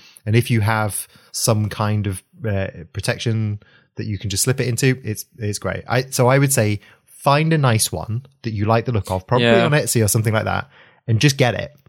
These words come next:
Speaker 1: right? So that you've got one at home. Don't take it with you everywhere, but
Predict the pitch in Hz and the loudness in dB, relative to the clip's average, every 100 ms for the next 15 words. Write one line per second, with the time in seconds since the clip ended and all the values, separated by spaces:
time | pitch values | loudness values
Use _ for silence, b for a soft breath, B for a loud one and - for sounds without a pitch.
0 | _ 104 113 - B B - 104 117 117 | _ 0 2 0 B B -4 -2 0 -2
1 | 98 139 143 110 98 101 _ - 127 - | 0 0 0 -2 -4 -6 _ -6 -6 -6
2 | - - 120 95 92 104 - _ - 131 | -8 -2 0 0 -4 -8 -10 _ 0 0
3 | 139 151 151 143 131 107 95 87 92 107 | 2 0 2 2 4 2 0 -6 -6 -6
4 | - - - - 113 | -6 -14 -20 -6 -6